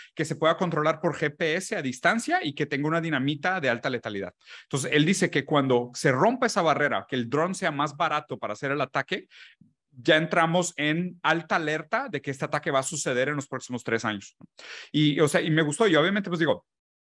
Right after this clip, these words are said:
hay una parte interesante porque, pues digo, los ataques terroristas que tienen sacrificio humano tienen toda una carga,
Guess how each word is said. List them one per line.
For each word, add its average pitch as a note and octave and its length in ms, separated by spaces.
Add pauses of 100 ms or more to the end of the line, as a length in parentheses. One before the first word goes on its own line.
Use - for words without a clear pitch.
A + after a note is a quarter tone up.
(100)
hay D3 140
una F3+ 140
parte F#3 180
interesante F3 460
porque, B2+ 200
pues A2+ 140
digo, A2+ 160
los G#2+ 220
ataques C3+ 340
terroristas C3+ 540
que A#2+ 100
tienen C3+ 320
sacrificio C#3 560
humano C3 400 (360)
tienen F3+ 440
toda D#3+ 360
una C#3 360
carga, B2 640